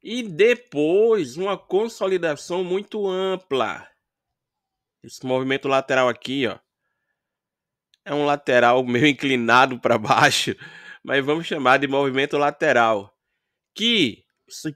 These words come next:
porventura for de fato uma acumulação, a gente ainda não pode garantir que é uma acumulação pra estourar compra.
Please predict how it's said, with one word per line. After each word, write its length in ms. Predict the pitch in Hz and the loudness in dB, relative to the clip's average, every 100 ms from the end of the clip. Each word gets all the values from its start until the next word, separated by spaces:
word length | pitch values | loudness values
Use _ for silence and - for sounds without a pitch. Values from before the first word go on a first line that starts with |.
| - | -2
porventura 760 | 208 202 233 226 - 147 143 | -2 0 -2 -4 -4 -4 -4
for 240 | 139 147 143 | -4 -6 -6
de 180 | 160 170 | -6 -10
fato 560 | - 156 190 214 196 | -10 -10 -8 -10 -8
uma 220 | 147 143 | -6 -6
acumulação, 720 | 139 - 123 117 113 - 135 143 | -6 -6 -2 -2 -2 -4 -8 -6
a 40 | |
gente 200 | 127 131 | -8 -10
ainda 160 | 123 120 | -8 -6
não 180 | 131 | -6
pode 360 | 135 123 123 117 | -8 -4 -2 -2
garantir 480 | 117 113 107 - 110 | -2 -2 -6 -12 -14
que 120 | - | -8
é 40 | 110 | -6
uma 80 | |
acumulação 600 | 113 110 113 110 - 113 | -6 -6 -6 -6 -8 -10
pra 280 | 104 110 123 | -8 -2 -2
estourar 520 | 127 - 120 113 113 _ | -4 -6 -4 -4 -6 _
compra. 680 | 139 151 180 - 113 92 | -2 0 0 -4 -8 -8